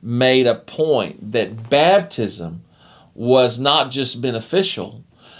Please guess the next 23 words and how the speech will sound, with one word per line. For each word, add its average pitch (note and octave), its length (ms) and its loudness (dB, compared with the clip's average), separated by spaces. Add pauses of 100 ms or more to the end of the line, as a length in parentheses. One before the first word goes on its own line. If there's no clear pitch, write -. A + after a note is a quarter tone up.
(100)
that G#2+ 200 -6
baptism C#3+ 760 2
was B2 260 0
not A#2+ 280 -2
just, A2+ 580 -4
uh, G2 440 -4
something B2+ 500 -4
we A#2+ 120 -4
do B2 220 -6
in G#2+ 120 -4
faith, C3 500 -4 (440)
but C3 220 -4
baptism D3 840 0 (100)
was, D3+ 400 2
in D3 120 -2
fact, A#2+ 600 -2 (400)
necessary. A#2+ 1120 -4 (720)
Jesus D#3 540 -2
said C#3+ 240 0
in C3 140 -6
John C3+ 420 0
chapter C3+ 460 -2
three G2+ 640 -12